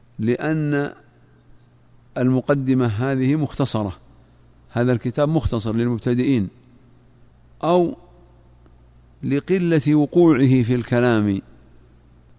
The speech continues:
لقلة وقوعه في الكلام، أو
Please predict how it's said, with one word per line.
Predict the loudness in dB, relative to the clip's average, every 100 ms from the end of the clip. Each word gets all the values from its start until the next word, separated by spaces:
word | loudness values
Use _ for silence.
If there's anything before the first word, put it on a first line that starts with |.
| -20 _ -20 -20 -18
لقلة | -12 -6 -4 -6 -8 -20 _ -20 _ _ -20 _
وقوعه | -16 -6 -2 0 0 -2
في | -2
الكلام، | -6 -4 -2 0 0 0 -2 -8 -20 _ _ _ _ _ _ -20 -20 _ -12 2
أو | 4 4